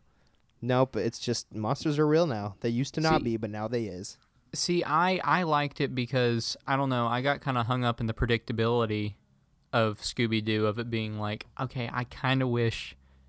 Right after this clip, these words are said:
Speaker 2: 'cause I like spooky stuff. I like creepy stuff. I like freaky stuff. My birthday is in four days. I'm an October baby.
Speaker 1: Uh-oh.
Speaker 2: Um, yeah, I love Halloween. I love
Speaker 1: I
Speaker 2: it
Speaker 1: don't
Speaker 2: so
Speaker 1: have
Speaker 2: much.
Speaker 1: a present for you.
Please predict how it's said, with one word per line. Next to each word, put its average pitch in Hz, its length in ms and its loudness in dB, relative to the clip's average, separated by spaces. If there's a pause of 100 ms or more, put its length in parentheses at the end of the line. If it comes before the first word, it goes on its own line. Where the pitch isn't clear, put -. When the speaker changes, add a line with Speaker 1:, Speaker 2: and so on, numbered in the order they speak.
(320)
Speaker 2:
'cause 131 120 2
I 151 100 10
like 123 200 4
spooky - 320 -8
stuff. - 520 -10
I 127 80 2
like 117 180 0
creepy 110 320 -6
stuff. - 260 -8
I 123 60 -4
like 113 180 -4
freaky 113 320 -8
stuff. - 360 -10
My 117 140 2
birthday 120 600 2
is 110 560 -2
in 107 300 -4
four 117 480 0
days. 104 560 -4
I'm 117 160 0
an 117 100 2
October 107 480 0
baby. - 480 -8 (260)
Speaker 1:
Uh-oh. 101 440 -4
Speaker 2:
Um, 101 520 -2
yeah, 120 380 4
I 117 60 4
love 120 200 4
Halloween. 107 540 0
I - 60 -2
love 113 120 4
Speaker 1:
I 113 40 0
Speaker 2:
it - 20 -2
Speaker 1:
don't 123 80 -6
Speaker 2:
so 110 120 0
Speaker 1:
have 113 200 0
Speaker 2:
much. 104 120 -8
Speaker 1:
a - 40 -8
present 107 300 -4
for 110 120 -6
you. 107 160 -8